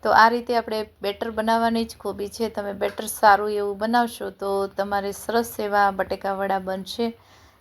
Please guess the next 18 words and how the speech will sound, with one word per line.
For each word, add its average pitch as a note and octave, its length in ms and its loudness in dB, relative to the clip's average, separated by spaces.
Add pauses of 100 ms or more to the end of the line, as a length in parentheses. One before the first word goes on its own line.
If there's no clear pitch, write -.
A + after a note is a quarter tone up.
(120)
તો - 60 -2
આપણા A3+ 420 6 (300)
બટેકા G#3 400 -2
વડા G3 340 2 (240)
બધા G3 360 -4 (180)
સતળાઈ A3 540 -2
ગયા A3 200 -2
છે, A3+ 240 -6
તો A3 200 -8
મરચાં G3+ 420 -4
પણ G3+ 300 -8 (280)
થોડાક G3+ 340 -2 (120)
આપણે G3 280 -2 (340)
સાતળી G3+ 500 0
લેશું. A3 440 -4 (2250)
આ G3 120 2
વડામાં A3+ 500 4
બટ-, G#3 260 -2